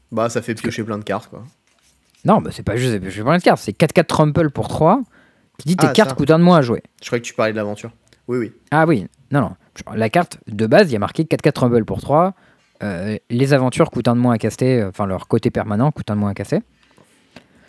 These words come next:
Speaker 2: Donc, euh, c'est vraiment pas du tout une demi-carte, mais en plus, il y a une aventure qui dit : « Pour cinq mana, tu me le set, tu mets toutes les cartes qui ont une aventure parmi elles dans, dans ta main. » Et, euh, du coup, bah, j'ai, j'ai, j'ai fait un deck, euh, aventure où il y avait ça dedans,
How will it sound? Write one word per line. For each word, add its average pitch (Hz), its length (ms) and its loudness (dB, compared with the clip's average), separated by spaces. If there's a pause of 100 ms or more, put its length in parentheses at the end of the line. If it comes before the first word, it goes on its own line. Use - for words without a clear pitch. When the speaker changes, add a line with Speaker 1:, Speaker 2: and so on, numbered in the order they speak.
(220)
Speaker 2:
Donc, 107 200 -6
euh, 80 280 -6 (340)
c'est - 80 -6
vraiment 135 280 4
pas 131 140 0
du 123 100 -6
tout 123 100 -2
une 120 80 0
demi-carte, 110 380 0
mais 117 180 -2
en 160 200 4
plus, 220 400 0
il 156 40 4
y - 20 8
a 160 40 6
une 156 80 4
aventure 135 420 2
qui 127 100 -8
dit : « 156 140 -2
Pour 117 120 -4
cinq - 180 -6
mana, 156 300 2 (420)
tu 113 100 -8
me 120 100 2
le 113 60 0
set, 170 400 -2
tu - 140 -14
mets 113 100 -2
toutes 107 120 -10
les 139 80 2
cartes 147 140 2
qui - 60 -4
ont 131 40 0
une 123 60 0
aventure 113 300 0
parmi 113 240 0
elles 156 140 2
dans, 127 120 0
dans 117 220 0
ta 120 100 4
main. » 98 100 -4 (1700)
Et, 107 120 -2
euh, 90 360 -4
du 104 180 -6
coup, 175 100 2
bah, 117 300 4
j'ai, 104 260 2
j'ai, 107 160 2 (480)
j'ai 110 120 -14
fait 143 100 -2
un 131 80 2
deck, 120 160 2
euh, 104 200 2
aventure 113 520 2
où 117 140 2
il - 20 2
y 98 40 2
avait 95 140 0
ça 127 220 2
dedans, 127 380 -2